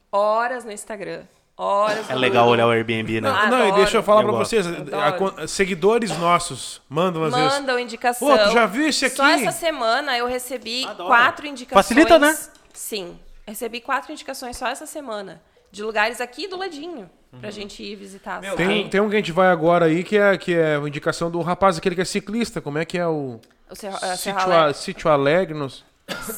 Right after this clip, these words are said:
Speaker 1: Ai, peraí, que
Speaker 3: É
Speaker 1: eu
Speaker 3: um,
Speaker 1: vou
Speaker 3: é um
Speaker 1: abrir aqui.
Speaker 3: próximo
Speaker 4: Meu,
Speaker 3: aí.
Speaker 4: mas é que nem a gente falou, trocou uma ideia com o Rafa Gomes ali, e ele é produtor do Pretinho Básico. E o que que ele falou? Aí eu perguntei pra ele, "Cara, como que vocês acham essas porras dessas notícias?"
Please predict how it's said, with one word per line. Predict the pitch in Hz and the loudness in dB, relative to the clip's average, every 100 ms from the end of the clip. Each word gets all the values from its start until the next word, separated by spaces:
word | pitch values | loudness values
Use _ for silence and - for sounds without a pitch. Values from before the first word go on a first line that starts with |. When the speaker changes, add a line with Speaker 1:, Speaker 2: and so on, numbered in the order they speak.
| - - | -12 -18
Speaker 1:
Ai, | 180 175 - _ | -20 -20 -20 _
peraí, | 196 196 | -14 -10
que | 196 | -4
Speaker 3:
É | 147 | -2
Speaker 1:
eu | |
Speaker 3:
um, | 196 | -2
Speaker 1:
vou | 247 | -2
Speaker 3:
é | |
um | 226 | -2
Speaker 1:
abrir | 240 | -2
aqui. | 190 | 2
Speaker 3:
próximo | 196 185 - 147 | 4 4 2 -4
Speaker 4:
Meu, | 135 | -4
Speaker 3:
aí. | 135 | -4
Speaker 4:
mas | 147 143 | -8 -10
é | |
que | 151 170 | -10 -8
nem | 147 147 | -6 -6
a | 156 | -6
gente | 156 151 156 | -6 -8 -10
falou, | - 147 135 147 | -8 -6 -4 -6
trocou | 147 139 - | -8 -12 -10
uma | 147 147 | -10 -8
ideia | 131 127 139 | -6 -6 -6
com | 143 | -10
o | |
Rafa | 139 139 139 | -10 -8 -8
Gomes | 120 131 139 113 | -6 -8 -8 -10
ali, | 117 113 117 | -10 -8 -10
e | 123 | -8
ele | 123 | -4
é | 131 | -6
produtor | - 135 143 156 143 147 | -4 -4 -4 -6 -6 -4
do | 156 | -6
Pretinho | - 151 156 | -8 -10 -12
Básico. | 156 156 123 101 - _ _ _ _ | -6 -4 -4 -10 -20 _ _ _ _
E | 131 | -10
o | 143 | -8
que | 156 | -8
que | 151 | -10
ele | 170 156 | -8 -6
falou? | 160 147 139 101 | -6 -4 -4 -4
Aí | 135 139 | -4 -4
eu | 139 | -4
perguntei | 151 143 147 165 | -6 -8 -8 -8
pra | 156 | -6
ele, | 139 | -8
"Cara, | - - | -10 -18
como | - - 190 320 | -16 -12 -12 -12
que | 294 | -18
vocês | 254 240 240 226 | -16 -16 -14 -10
acham | 170 160 - 208 208 | -8 -8 -10 -12 -14
essas | 185 190 - | -16 -18 -18
porras | - 170 190 | -16 -16 -16
dessas | 190 180 165 | -18 -16 -14
notícias?" | 165 175 - 226 - | -14 -16 -14 -14 -14